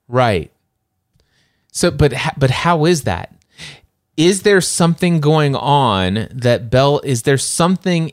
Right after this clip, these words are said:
in, uh, Bella's, um, he-, heredity? You know, is, is it her-, heredity? It's, is there something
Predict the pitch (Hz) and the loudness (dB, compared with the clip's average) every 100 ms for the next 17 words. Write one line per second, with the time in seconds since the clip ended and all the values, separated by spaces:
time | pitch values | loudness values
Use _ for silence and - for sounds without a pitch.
0 | - 139 131 127 120 113 - _ _ _ | -4 0 2 2 0 -4 -6 _ _ _
1 | _ 113 113 92 104 131 135 139 127 113 | _ -4 -2 -4 0 2 4 4 4 2
2 | 104 - - _ _ _ - 101 92 90 | -2 -8 -10 _ _ _ -12 -10 -8 -6
3 | 87 78 80 _ - _ _ _ - - | -8 -10 -14 _ -20 _ _ _ -18 -16
4 | - - 131 120 135 156 110 107 71 113 | -16 -2 0 4 4 2 -2 -6 -6 -4
5 | 123 117 113 123 113 - 110 120 - 110 | -2 -2 -2 -2 -2 -4 -4 -6 -4 -2
6 | 120 147 135 95 90 92 104 - - 120 | 0 2 0 -4 -8 -8 -12 -10 -10 -4
7 | 110 117 147 - - 151 143 160 147 | -2 2 0 0 -2 -4 -2 -2 0